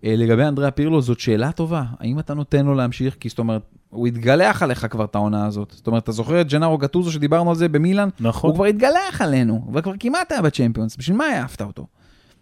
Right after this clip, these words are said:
Speaker 1: היית כבר משאיר אותו, ראית הרי מה הבאת במקום. אה, אז אני ש-, באמת לא יודע מה, מה אנדריאה ניאלי חושב. תראה, אם יש לו אפשרות להביא את זידן, הוא יביא את זידן.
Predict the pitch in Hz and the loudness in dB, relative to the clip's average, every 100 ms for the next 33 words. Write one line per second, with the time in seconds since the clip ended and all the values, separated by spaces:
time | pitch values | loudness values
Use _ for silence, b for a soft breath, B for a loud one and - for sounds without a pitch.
0 | _ - - 254 277 269 285 285 190 123 | _ -6 -4 -2 0 0 0 2 4 4
1 | 127 196 208 131 120 117 113 113 107 101 | 4 2 2 4 4 4 2 0 -2 -2
2 | 101 98 - _ _ _ _ _ _ _ | -4 -6 -12 _ _ _ _ _ _ _
3 | - 101 104 104 104 104 107 _ _ _ | -10 -4 -2 -2 -2 -4 -8 _ _ _
4 | _ _ _ - 113 110 113 113 113 113 | _ _ _ -8 -4 0 0 -2 -6 -10
5 | 113 - - - 131 131 180 202 - - | -10 -14 -18 -8 0 2 2 0 -4 -18
6 | - _ 127 151 175 147 151 160 143 143 | -18 _ -2 4 4 4 2 2 2 0
7 | 135 131 127 123 120 127 120 113 117 117 | 0 0 0 0 0 0 0 0 0 0
8 | 107 107 - 98 - b b _ - 107 | -4 -6 -4 -6 -8 b b _ -2 -2
9 | 85 b b b - 269 247 208 156 - | -2 b b b -2 2 2 4 2 2
10 | 147 131 117 117 107 110 143 165 160 _ | -2 0 0 -2 -4 -2 0 0 -6 _
11 | _ _ _ - 113 107 110 101 95 | _ _ _ -2 0 2 0 -2 -8